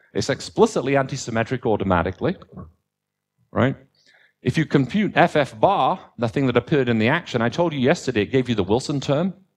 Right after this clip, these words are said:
If you just plug this d-, prescription in and compute F F dagger, you'll see that it contains this term, which is the Wilson plaquette operator,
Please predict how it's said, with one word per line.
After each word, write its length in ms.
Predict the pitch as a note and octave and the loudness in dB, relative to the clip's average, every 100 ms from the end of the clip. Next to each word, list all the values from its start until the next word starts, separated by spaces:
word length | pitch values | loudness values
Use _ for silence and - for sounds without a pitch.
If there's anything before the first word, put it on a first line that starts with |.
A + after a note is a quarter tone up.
| _ - | _ -10
If 120 | A#2 | -4
you 80 | B2+ | -2
just 360 | A#2+ B2 - - | 0 -2 -4 0
plug 260 | D#3 F#3+ | 2 2
this 200 | D#3 D3 | 0 -4
d-, 120 | - | -8
prescription 640 | - C3+ B2 - - - A#2 | -10 -6 -4 -2 0 0 0
in 260 | F2+ A2 | 2 0
and 140 | B2 A2+ | 0 0
compute 340 | A2 - C3 - | -2 0 -2 0
F 180 | A2+ | 2
F 160 | A2 G2+ | 2 0
dagger, 400 | G2 F2 G2 D#3 - - _ _ | 0 0 0 -4 -6 -20 _ _
you'll 140 | B2 | -4
see 180 | A#2+ D#3 | 0 0
that 120 | D3 | -2
it 80 | A2+ | -4
contains 420 | A#2 A2 B2+ G#2+ | -4 -2 0 0
this 260 | F#2+ A#2 - | 0 -2 -2
term, 320 | C#3+ E3 F#3+ - _ _ | -4 -4 -4 -6 _ _
which 180 | G#2+ A#2 | -4 -2
is 120 | G#2 | -2
the 60 | G2+ | 0
Wilson 320 | G#2+ A#2 A2 | 0 0 -2
plaquette 340 | G#2 F#2+ G2 | -2 0 0
operator, 540 | D2+ D#2 F2 G2+ A2 | 0 0 -2 -2 -6